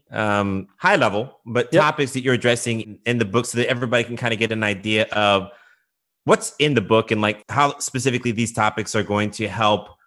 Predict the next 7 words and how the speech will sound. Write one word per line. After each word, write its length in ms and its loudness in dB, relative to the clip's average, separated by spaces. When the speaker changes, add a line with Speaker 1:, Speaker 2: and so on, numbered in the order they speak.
Speaker 1:
them 160 0
think 300 -4
better. 340 -4
Speaker 2:
Perfect. 400 2
So 380 6
the 80 -2
book, 380 0